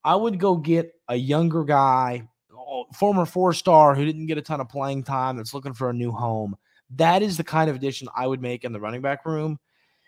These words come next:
and I don't think it, it hurts you. So that's why I, I, I, I lean toward another addition to the, or a, an addition to the running back room, just knowing you don't have one in the twenty twenty-four class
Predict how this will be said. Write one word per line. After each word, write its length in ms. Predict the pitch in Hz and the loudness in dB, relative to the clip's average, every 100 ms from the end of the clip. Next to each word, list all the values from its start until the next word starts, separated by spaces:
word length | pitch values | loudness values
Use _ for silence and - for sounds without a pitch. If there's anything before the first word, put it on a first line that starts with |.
| - | -8
and 100 | 143 | -4
I 100 | 156 | -4
don't 340 | 131 151 156 | -2 -2 -4
think 300 | - 151 139 | -6 -10 -10
it, 100 | - - | -14 -12
it 120 | 117 | -10
hurts 440 | - 147 151 - | -2 0 0 -2
you. 220 | 196 220 220 _ _ _ _ _ _ _ _ _ _ | -6 -6 -10 _ _ _ _ _ _ _ _ _ _
So 480 | - - 180 165 151 156 | -6 2 4 4 2 -2
that's 400 | 156 196 226 220 | 2 4 4 6
why 240 | 202 175 | 8 8
I, 140 | 135 147 | 6 2
I, 200 | - 139 | 0 0
I, 280 | 135 139 120 135 | 2 0 0 -2
I 20 | |
lean 340 | 131 139 139 | -2 -4 -6
toward 260 | 123 139 127 | -6 -4 -4
another 560 | 120 120 120 113 110 - _ | -4 -4 -4 -6 -8 -12 _
addition 480 | 123 120 123 - 117 | -12 -10 -10 -10 -12
to 120 | 113 | -12
the, 140 | 113 117 _ | -14 -16 _
or 200 | 117 107 - | -10 -10 -6
a, 140 | 135 | -6
an 280 | - 151 139 | 0 0 0
addition 360 | 120 113 123 113 | -2 -4 -6 -8
to 100 | 123 | -8
the 60 | |
running 160 | 117 113 | -8 -8
back 200 | 107 107 | -10 -12
room, 200 | 104 104 | -12 -14
just 140 | 104 | -12
knowing 220 | 120 120 | -8 -6
you 60 | 113 | -6
don't 140 | 120 120 | -6 -4
have 240 | 127 117 | -2 -2
one 160 | 117 110 | -4 -6
in 40 | |
the 60 | 104 | -8
twenty 240 | - 113 | -8 -8
twenty-four 340 | 113 107 98 | -8 -10 -12
class 640 | 98 127 143 170 202 - | -6 0 4 4 2 -4